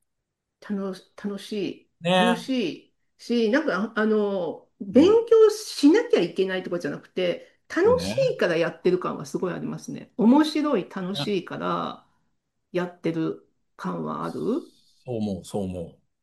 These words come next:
Speaker 1: まあ、勉強っていうか、な-、なんだろう、やっぱり自分の、この、このシリーズ十四で器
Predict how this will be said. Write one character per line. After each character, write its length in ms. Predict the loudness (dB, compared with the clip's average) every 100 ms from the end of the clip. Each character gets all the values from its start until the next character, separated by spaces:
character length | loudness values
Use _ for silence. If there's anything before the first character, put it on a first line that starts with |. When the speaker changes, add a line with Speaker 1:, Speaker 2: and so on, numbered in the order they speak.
| _ _ _
Speaker 1:
ま 100 | -2
あ、 20 |
勉 320 | 2 2 2
強 160 | 0 0
っ 140 | 0
て 80 | 2
い 60 | 2
う 80 | 2
か、 240 | -4 -4
な-、 180 | -2 -2 -2
な 180 | -2
ん 80 | 0
だ 100 | -2
ろ 80 | -2
う、 40 |
や 80 | -4
っ 40 | 0
ぱ 100 | 2
り 20 |
自 120 | 2
分 180 | 0 0
の、 400 | 0 -2 -4 -12 _
こ 100 | 2
の、 520 | 2 2 -2 -6 -10 _
こ 120 | -2
の 360 | 0 2 2
シ 180 | 0 -2
リ 220 | 2 2
ー 20 | 2
ズ 120 | -2
十 280 | -2 0 0
四 720 | 0 0 0 0 -2 -4 -2
で 480 | 0 0 -4 -10 _
器 220 | -6 -2